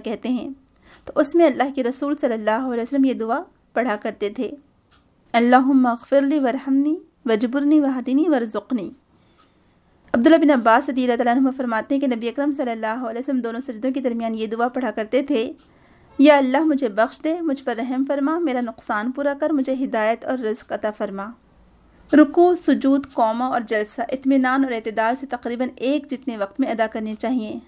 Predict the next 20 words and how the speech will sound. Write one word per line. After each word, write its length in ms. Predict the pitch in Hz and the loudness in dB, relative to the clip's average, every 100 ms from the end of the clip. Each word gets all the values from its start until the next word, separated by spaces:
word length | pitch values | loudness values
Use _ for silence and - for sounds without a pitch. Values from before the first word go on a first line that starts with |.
| _ _ - | _ _ 4
عن 100 | 262 | 6
البراء 440 | 277 240 247 262 | 6 4 2 0
رضی 300 | 285 277 214 | 0 -4 -4
اللہ 220 | 220 240 262 | -2 -2 -2
تعالیٰ 180 | 233 240 | -2 -2
عنہ 180 | 247 | -2
قال، 300 | 240 220 247 285 | 2 4 2 -2
"کان 180 | 294 269 | -2 -2
رکوع 420 | 247 233 233 269 | -2 -6 -6 -6
النبی 440 | 247 240 226 247 269 | -2 -4 -4 -4 -4
صلی 200 | 269 233 | -4 -6
اللہ 360 | 214 220 262 254 | -2 -2 -2 -4
علیہ 180 | 226 220 | -6 -8
وسلم 440 | 233 277 233 226 - _ _ _ - | -4 -2 -2 -4 -12 _ _ _ -2
وسجودہ 840 | 262 269 277 247 254 302 302 214 247 - _ _ _ | -2 0 -2 0 0 2 2 0 -2 -10 _ _ _
وَإِذَا 360 | 285 294 277 269 | 2 4 6 4
رَفَعَ 420 | 285 277 262 226 | 4 2 4 4
رأسہ 580 | 220 220 233 277 294 233 | 4 0 0 0 0 0
مِنَ 160 | 233 240 | -2 -2
الرکوع 500 | 233 240 240 285 | -2 -4 -2 0